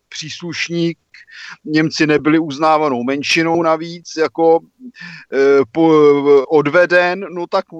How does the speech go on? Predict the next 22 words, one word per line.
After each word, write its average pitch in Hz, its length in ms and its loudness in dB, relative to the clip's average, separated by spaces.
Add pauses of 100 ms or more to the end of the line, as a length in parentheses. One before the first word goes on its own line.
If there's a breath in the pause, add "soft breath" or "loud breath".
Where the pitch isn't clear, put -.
nastoupil 180 680 -4
k - 80 -20
určitému 156 760 -2
útvaru 175 600 0
a 165 200 2
tam 156 280 -2
si - 180 -12
odsloužil 156 760 -2
základní, 151 680 -2
nebo 135 220 -6
jak 131 120 -6
se 139 120 -10
říkalo, 135 320 -4
také 135 300 -2
prezenční 143 680 -2
službu. 143 580 -2 (840 loud breath)
Eh, 139 240 6
byly 170 260 4
tam 175 220 -2
určité 147 500 -2
detaily, 165 600 0
že 156 240 0